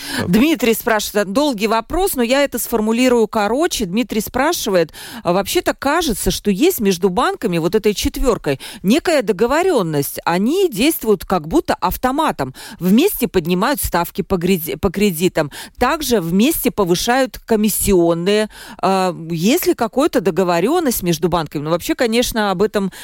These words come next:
Speaker 2: говорил господин Рейерс, назвав, э, банки картелью, но это серьезное обвинение. Я бы, м, так, ну, обиделась бы.
Speaker 1: Ну да,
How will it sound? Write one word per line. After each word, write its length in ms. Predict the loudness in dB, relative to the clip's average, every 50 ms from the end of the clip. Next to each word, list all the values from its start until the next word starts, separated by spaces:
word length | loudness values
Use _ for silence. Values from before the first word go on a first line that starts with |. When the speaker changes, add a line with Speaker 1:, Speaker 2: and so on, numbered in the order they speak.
| -16 -8 -4
Speaker 2:
говорил 360 | 0 0 2 2 0 0 -2
господин 460 | -4 -4 -4 -2 -2 -2 -2 0 0
Рейерс, 320 | 0 2 2 0 0 0 0
назвав, 420 | 0 0 0 0 0 -2 -2 -2 0
э, 180 | 0 2 2 0
банки 380 | 0 0 -2 -2 -2 -2 -4
картелью, 720 | -2 -2 -2 -4 -2 -2 0 2 4 4 4 4 4 2
но 260 | 2 2 2 2 2 2
это 180 | 2 0 0 0
серьезное 460 | 0 2 2 4 2 2 2 2 0
обвинение. 480 | 0 0 0 -2 -2 -2 -4 -4 -2
Я 140 | 0 0 0
бы, 180 | 2 0 0 -2 -4 -10 -20 -20 -20 -20 -20 -14 -10
м, 260 | -6 -4 -4 -2 -2
так, 220 | 0 -2 -2 0
ну, 340 | 0 0 2 2 2 2 0 -4 -8 -16 -20 _ _ -20 -20 -20 _ -20 -14 -6 -2
обиделась 540 | -2 0 0 -2 -4 -6 -8 -8 -8 -4
бы. 120 | 0 2 2 2 0 -4 -10 -12 -18 -18 -18 -18 -16 -8
Speaker 1:
Ну 280 | -4 -2 0 2 2 2
да, 380 | 2 2 2 2 2 0 0